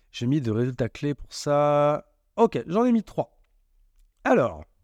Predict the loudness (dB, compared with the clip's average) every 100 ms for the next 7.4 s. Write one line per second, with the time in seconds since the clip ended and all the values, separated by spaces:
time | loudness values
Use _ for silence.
0 | _ _ _ _ _ _ _ -16 -14 -14
1 | -18 -20 _ _ -6 -4 -2 -2 -2 -4
2 | 0 0 0 0 -2 -2 -4 -2 -2 0
3 | 2 2 2 -2 -2 -4 0 2 2 -2
4 | -2 -4 -2 -2 -2 -2 -2 -2 -2 -4
5 | -4 -8 0 2 4 2 -2 -2 -2 -2
6 | -4 -2 0 2 2 0 -2 0 0 -2
7 | -2 0 2 0